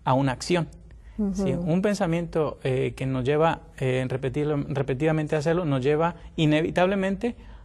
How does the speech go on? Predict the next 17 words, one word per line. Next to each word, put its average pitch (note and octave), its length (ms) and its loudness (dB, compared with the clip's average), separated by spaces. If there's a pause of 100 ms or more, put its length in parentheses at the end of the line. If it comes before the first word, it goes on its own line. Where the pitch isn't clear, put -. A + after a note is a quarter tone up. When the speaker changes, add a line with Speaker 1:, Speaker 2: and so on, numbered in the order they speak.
Speaker 1:
a C3+ 120 4
una C#3+ 200 4
acción. B2 300 0
Por E3+ 180 4
eso A3 240 4
es A3 120 0
que F#3+ 140 2
es F#3+ 80 2
bien G3+ 160 4
importante F3+ 760 0 (460)
que D3+ 800 4
si E3 200 2
queremos A#3 380 6
hacer G3 220 4
hábitos, A3 680 2
necesitamos G3 880 2 (400)
iniciar. C#3+ 600 4